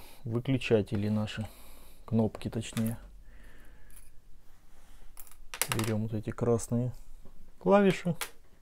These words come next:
и собираем аккуратно. Сюда нужно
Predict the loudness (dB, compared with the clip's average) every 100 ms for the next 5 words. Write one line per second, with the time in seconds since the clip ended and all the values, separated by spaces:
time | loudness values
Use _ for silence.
0 | -18 -16 -14 -12 -10 -12 -14 -16 -14 -12
1 | -12 -14 -16 -18 -16 -4 -2 0 2 6
2 | 8 8 6 2 -2 -8 -16 -20 -20 -20
3 | -20 -20 -20 -20 -20 -20 -20 -20 -20 -20
4 | -20 -20 -20 -20 -20 -20 -20 -20 -20 -20
5 | -20 -18 -18 -20 -20 -20 -20 -20 -20 -20
6 | -18 -16 -10 -6 -2 -2 -4 -4 -6 -8
7 | -20 -20 -20 -20 -20 -20 -20 -20 -20 -20
8 | -20 -20 -20 -20 -20 -20 -20 -20 -20 -20
9 | -4 2 6 6 6 -2 -18 -20 -10 -2
10 | 0 2 0